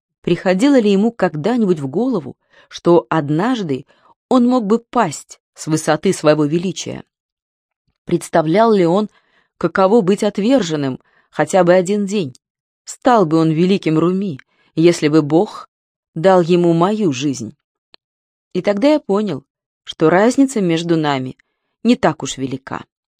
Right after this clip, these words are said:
Моё негодование росло и углублялось, прогоняя восхищение –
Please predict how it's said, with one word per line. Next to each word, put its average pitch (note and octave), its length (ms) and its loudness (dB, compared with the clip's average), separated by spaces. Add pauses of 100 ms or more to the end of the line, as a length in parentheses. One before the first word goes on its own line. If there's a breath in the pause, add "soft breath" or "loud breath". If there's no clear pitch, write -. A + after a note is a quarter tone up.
(580)
Моё E3+ 260 4
негодование E3+ 720 2
росло E3+ 480 0 (120)
и G3 100 -2
углублялось, F#3 880 -2 (360)
прогоняя A3+ 540 2
восхищение – D#3 880 -4